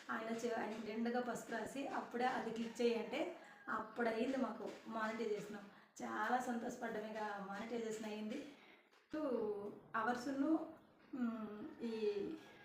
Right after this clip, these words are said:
సబ్స్క్రైబర్స్ అయితే అవుతాయి కదా, అవర్స్ సబ్స్క్రైబర్స్ అయిన తర్వాత మనం అప్లై చేసుకోవాలి AdSense పిన్ కోడ్కి. అవి ఒక పది రోజుల తర్వాత దానికి ప్రాసెస్ ఉంటుంది. ఆ ప్రాసెస్ అయిన తర్వాత AdSense పిన్ కోడ్ అప్లై చేసిన తర్వాత మనకి AdSense పిన్ కోడ్ ఒక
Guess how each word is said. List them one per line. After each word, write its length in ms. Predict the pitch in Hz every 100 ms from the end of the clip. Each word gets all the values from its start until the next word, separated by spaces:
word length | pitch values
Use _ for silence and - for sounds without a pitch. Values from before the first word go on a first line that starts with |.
| - -
సబ్స్క్రైబర్స్ 520 | 233 233 - 262 247 240
అయితే 140 | 226
అవుతాయి 220 | 214 208
కదా, 320 | 214 202 294 -
అవర్స్ 320 | 233 233 294
సబ్స్క్రైబర్స్ 560 | 233 - 240 226 214
అయిన 180 | 214 214
తర్వాత 500 | 208 202 196 - 294 - - - -
మనం 120 | 240
అప్లై 260 | - 240
చేసుకోవాలి 520 | 254 240 - 226 208 208
AdSense 480 | 214 220 247 226 -
పిన్ 140 | 208
కోడ్కి. 300 | 220 202 - - - - -
అవి 200 | 233 240
ఒక 220 | 233 226
పది 160 | 220 226
రోజుల 260 | 233 233
తర్వాత 380 | 226 208 226 240
దానికి 240 | 220 214
ప్రాసెస్ 480 | - 220 214 247 -
ఉంటుంది. 260 | 226 208 190
ఆ 40 |
ప్రాసెస్ 400 | 196 214 233 247
అయిన 220 | 233 226
తర్వాత 240 | 226 220 233
AdSense 400 | 220 220 240 233
పిన్ 200 | 240 -
కోడ్ 140 | 226
అప్లై 240 | 220 214 214
చేసిన 280 | 214 220 226
తర్వాత 180 | 220
మనకి 300 | 285 269 254
AdSense 460 | 226 220 220 247 -
పిన్ 100 | 240
కోడ్ 220 | 233 233
ఒక 240 | 302 269